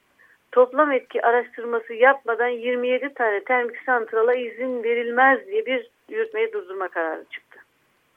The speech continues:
Yani bunların hepsi bence bir kaç-, kaçırma, kolayına gitme, kurtarma, hmm, yani gerçekten bir çet-, e, çevresel etki değerlendirmesi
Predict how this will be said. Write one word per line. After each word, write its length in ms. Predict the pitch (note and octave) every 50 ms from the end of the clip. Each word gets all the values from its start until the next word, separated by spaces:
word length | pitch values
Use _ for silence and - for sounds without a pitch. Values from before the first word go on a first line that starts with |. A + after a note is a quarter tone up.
| - - - - - - - - - - - _ _ _ _ _ -
Yani 300 | C4 D4 D#4+ D#4 C#4 A#3+
bunların 420 | B3+ C4+ D4 D4+ D4+ D4+ C#4+ C4
hepsi 640 | A#3+ C4+ D#4 D#4 - - - - G#3+ A3 A#3+ A#3+ - _ _ _ -
bence 500 | B3 B3+ C4 B3+ B3 A#3+ A#3+ A#3 B3 C4 - _ _ _ _ _ _ _ _ _ _ _ - - _ -
bir 220 | D#4+ E4 D#4 D4 D4+ _ _ _
kaç-, 420 | - - D4 C#4 - - - - - - - -
kaçırma, 840 | - C#4 C4+ C4 - - C4+ B3 B3 A#3+ A#3+ A#3 A3+ A3+ A3+ A#3 - _ _ -
kolayına 440 | - - C4 B3+ B3 B3 A#3+ A#3+ A#3+
gitme, 540 | A3 G3+ A3 - - - - A#3 A3+ G#3+ G#3+ G#3+
kurtarma, 840 | - - A#3 - - - A#3 A3+ A3 A3+ A3+ A3 A3 A3 A3 G#3+ - _ - - _ _ _ _ _ _ _ _ _ _ _ _ _ - -
hmm, 600 | - - - A#3+ A#3 A#3 A#3 A#3 A#3 A#3 A#3 A3+
yani 440 | A#3+ B3 C4 C#4 C#4 C#4 C#4+ B3+ -
gerçekten 680 | - B3+ D4 E4 D#4+ E4 D4+ D4 D4 - - C#4 C#4+ C4+
bir 100 | B3+ C4+
çet-, 500 | C4 _ - - C4 C#4+ C#4 - _ -
e, 320 | F4+ F#4+ G#4+ A4 A4 - -
çevresel 520 | - B3+ C4 B3+ B3+ C4 - - D4+ C#4+
etki 380 | - B3 B3+ - - - A#3+ G3+
değerlendirmesi 1160 | B3 B3 B3 B3 A#3+ B3 A#3+ A#3+ A#3+ A#3 A#3+ A3+ A#3 A#3+ A#3+ A3+ - - B3+ B3+ A#3 G3+ -